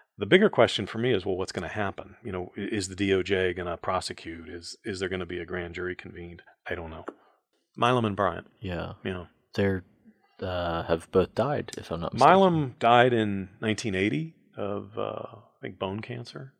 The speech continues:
Speaker 1: Greenville, Mississippi. He's buried in Greenville, Mississippi. Roy Bryant, his younger half-brother, when the, when this all happened, Milam was thirty-six, Bryant was twenty-four.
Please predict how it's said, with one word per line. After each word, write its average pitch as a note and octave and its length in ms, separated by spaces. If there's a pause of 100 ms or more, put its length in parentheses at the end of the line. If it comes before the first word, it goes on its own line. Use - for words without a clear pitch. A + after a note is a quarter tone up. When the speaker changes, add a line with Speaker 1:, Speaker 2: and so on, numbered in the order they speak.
Speaker 1:
Greenville, G2+ 400
Mississippi. G2+ 560
He's F#2 160
buried G2 360
in F#2+ 80
Greenville, F#2+ 340
Mississippi. A2 640 (180)
Roy C3+ 220
Bryant, G2+ 460
his F#2+ 400
younger G2+ 320
half-brother, F#2+ 680 (460)
when A#2+ 140
the, B2 100
when C3 140
this A#2+ 120
all C#3 120
happened, G#2+ 320
Milam G2+ 300
was F#2+ 120
thirty-six, G2 540
Bryant G#2 380 (140)
was - 120
twenty-four. G2 640